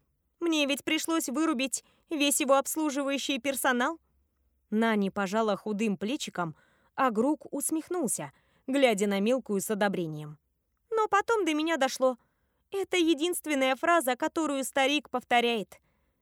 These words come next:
И, похоже, повторяет уже на протяжении многих лет. Я задумалась, покусывая губу. Почему эта фраза мне кажется знакомой?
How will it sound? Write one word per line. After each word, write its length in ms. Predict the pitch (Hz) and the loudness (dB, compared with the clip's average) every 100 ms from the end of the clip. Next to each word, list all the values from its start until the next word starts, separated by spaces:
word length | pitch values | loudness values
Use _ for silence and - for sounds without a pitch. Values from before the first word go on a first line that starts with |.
| _ | _
И, 120 | 339 | 0
похоже, 440 | - 262 302 254 254 | 2 2 2 2 2
повторяет 580 | 269 - 254 294 247 247 | 0 2 2 4 2 0
уже 200 | 233 254 | 0 2
на 140 | 240 | 2
протяжении 720 | 240 240 254 208 254 240 240 | -2 -2 -2 2 2 2 2
многих 540 | 233 247 262 185 190 190 | 2 2 0 0 -4 -4
лет. 340 | 180 - - _ _ _ _ _ _ _ _ _ _ _ _ - | -4 -6 -14 _ _ _ _ _ _ _ _ _ _ _ _ -8
Я 240 | 196 214 | 0 0
задумалась, 640 | 175 185 185 262 170 160 | 0 -2 -2 -2 -2 -4
покусывая 640 | - 196 - 214 - 190 196 | -6 -6 -6 -6 -4 -2 -2
губу. 400 | 185 220 175 139 _ _ _ _ _ _ _ - | -2 -4 -4 -8 _ _ _ _ _ _ _ -8
Почему 560 | 233 - 247 269 311 254 | -8 -4 -4 -2 -2 -2
эта 240 | 175 185 | -2 -6
фраза 440 | - 208 285 202 185 | -6 -2 -2 -2 0
мне 220 | 196 226 | 0 -2
кажется 480 | - 208 247 - 247 | -4 -6 -6 -4 -2
знакомой? 560 | 254 285 311 180 151 | -2 -4 -4 -4 -6